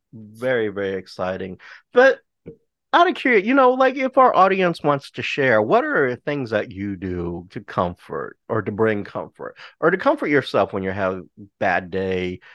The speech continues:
things aren't right at work, things aren't right at home? You know, I know some people, like, who are musically inclined, they like to sit back and, like, uh,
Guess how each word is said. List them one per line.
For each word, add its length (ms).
things 260
aren't 160
right 240
at 160
work, 440
things 220
aren't 160
right 240
at 160
home? 600
You 140
know, 760
I 100
know 180
some 200
people, 320
like, 260
who 140
are 80
musically 640
inclined, 880
they 120
like 200
to 60
sit 300
back 300
and, 100
like, 240
uh, 400